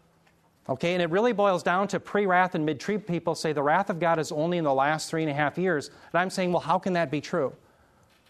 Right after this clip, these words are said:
Because at the fourth seal, you lose a quarter of the earth's population due to sword, famine, pestilence, wild beasts. Those four things, everyone agrees, happens in the first part of the seventieth week.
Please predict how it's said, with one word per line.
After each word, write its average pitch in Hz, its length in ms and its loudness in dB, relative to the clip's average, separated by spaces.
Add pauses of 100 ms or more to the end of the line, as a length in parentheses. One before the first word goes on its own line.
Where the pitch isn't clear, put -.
(100)
Because 165 240 -2
at 180 100 -2
the 165 80 -4
fourth 214 340 0
seal, 175 440 0
you 160 140 -2
lose 175 260 -2
a 151 60 -2
quarter 190 380 0
of 165 80 -2
the 170 120 0
earth's 160 200 0
population 156 720 -2
due 147 140 0
to 143 80 -2
sword, 175 460 0
famine, 170 360 0
pestilence, 160 520 -2
wild 139 360 0
beasts. 139 280 -2
Those 175 280 -2
four 214 260 2
things, 165 440 -2 (360)
everyone 190 340 2
agrees, 175 360 0
happens 165 440 -2
in 151 100 -2
the 135 60 -2
first 160 380 -4 (380)
part 156 180 2
of 139 60 0
the 131 80 -4
seventieth 135 440 -2
week. 127 300 -8